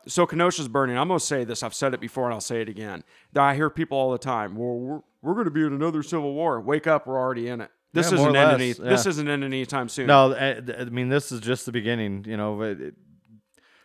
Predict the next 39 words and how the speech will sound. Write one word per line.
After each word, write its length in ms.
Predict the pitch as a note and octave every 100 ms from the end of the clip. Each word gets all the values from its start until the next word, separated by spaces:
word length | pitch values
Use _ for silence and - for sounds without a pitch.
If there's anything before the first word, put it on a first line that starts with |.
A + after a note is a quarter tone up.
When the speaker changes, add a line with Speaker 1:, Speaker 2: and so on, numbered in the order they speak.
| _ C3
Speaker 2:
Portland, 520 | - D#3 D#3+ C3 A#2 G2+
you, 160 | A#2 A#2 - G#2 - A2+
the 100 | A2+
guy 200 | A2 A#2+
that 100 | A#2
got 160 | A#2+ G#2+
shot 260 | C3 A#2+
last 220 | A#2+ B2 -
night 100 | B2
in 100 | G#2
Portland. 420 | B2+ B2+ C#3 C#3
Speaker 1:
Yeah. 220 | - G#2+ A#2+ _ _
Speaker 2:
Uh, 300 | - A2+ G#2 F2+ - _ -
did 180 | A2+
you 60 | G#2+
see 280 | G#2+ C#3 B2+
the 220 | A#2 A2+
close-up 480 | - C3+ C3 D3 -
picture 320 | C3 - D3
of 100 | D3
him? 200 | E3 D#3 _ _ _
Speaker 1:
Uh, 260 | C3+ C#3 A#2+
he, 200 | D3 D#3+
he 180 | C3+ D3+
had 160 | D3+
a, 220 | C3+ B2+ A2+
uh, 260 | G#2 G2+
Speaker 2:
He 60 | B2
had 120 | B2
a 40 | A2+
thin 280 | - C#3
blue 180 | B2+ C3
line 280 | C3 C#3+ C#3
Speaker 1:
thin 100 | A2+
Speaker 2:
patch. 180 | G2 F#2
Speaker 1:
blue 160 | D#3
line 240 | D3 D3 C3+
patch 320 | B2 G#2 -
on. 260 | A2 F#2+